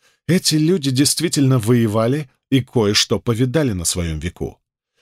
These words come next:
В начале семидесятых они были в Африке — в конце семидесятых и начале восьмидесятых на Ближнем Востоке, позже в Центральной Америке, довольно долго.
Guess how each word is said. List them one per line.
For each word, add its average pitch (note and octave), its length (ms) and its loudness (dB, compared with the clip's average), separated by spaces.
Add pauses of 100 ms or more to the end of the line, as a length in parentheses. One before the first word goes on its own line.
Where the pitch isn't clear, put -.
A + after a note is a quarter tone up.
(140)
В F#2 100 -4
начале C3+ 420 0
семидесятых C3 840 0 (120)
они B2+ 340 4
были B2+ 360 2
в A2 160 -2
Африке — - 500 -8 (320)
в - 60 -12
конце C#3 380 2
семидесятых C#3 800 0
и D3 100 2
начале C3+ 480 0
восьмидесятых A2+ 800 -2
на A#2+ 140 0
Ближнем C3 440 2
Востоке, - 640 -4 (340)
позже C#3 380 2
в - 80 -16
Центральной C#3 560 0
Америке, G#2+ 460 -2
довольно G#2+ 420 -2
долго. A#2+ 400 -2